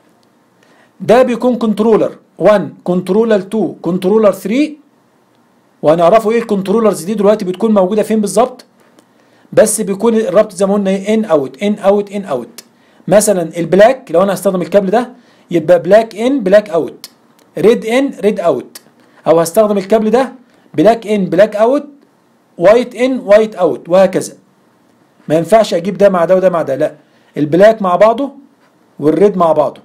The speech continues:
وانت ماشي كده لحد اخر controller، بيبقى حاجه اسمها ديزي تشين connection.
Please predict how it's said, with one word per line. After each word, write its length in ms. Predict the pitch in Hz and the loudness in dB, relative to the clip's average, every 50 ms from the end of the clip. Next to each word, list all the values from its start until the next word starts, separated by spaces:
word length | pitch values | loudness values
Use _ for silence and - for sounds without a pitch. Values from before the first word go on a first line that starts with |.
| - | -10
وانت 200 | 160 165 165 165 | -10 -6 -4 -2
ماشي 240 | 160 165 151 - - | -2 -2 -4 -6 -10
كده 180 | - 120 - _ _ _ _ - - | -14 -18 -20 _ _ _ _ -6 -4
لحد 300 | 139 156 202 196 170 175 | 0 0 0 0 0 -2
اخر 280 | 165 196 196 - 190 | 0 0 0 -2 -4
controller، 520 | 190 185 175 156 156 147 135 113 104 - _ _ _ _ _ _ _ _ _ _ _ _ _ _ _ _ _ _ _ _ _ - | -8 -8 -10 -8 -6 -6 -8 -8 -10 -16 _ _ _ _ _ _ _ _ _ _ _ _ _ _ _ _ _ _ _ _ _ -6
بيبقى 240 | 143 151 151 - - | -4 0 0 0 0
حاجه 200 | - 185 185 190 | 0 -2 -2 -2
اسمها 260 | 185 185 190 190 180 | -2 -4 -2 -2 -2
ديزي 300 | - 185 202 180 196 190 | -2 -2 -6 -4 -6 -6
تشين 420 | 190 - 190 180 156 117 101 - _ _ _ _ _ _ _ _ _ _ _ _ _ _ _ _ _ | -4 -2 -2 -2 -2 -4 -8 -14 _ _ _ _ _ _ _ _ _ _ _ _ _ _ _ _ _
connection. 480 | - 165 165 180 190 185 190 - - | -2 -2 0 0 0 -2 -2 -6 -12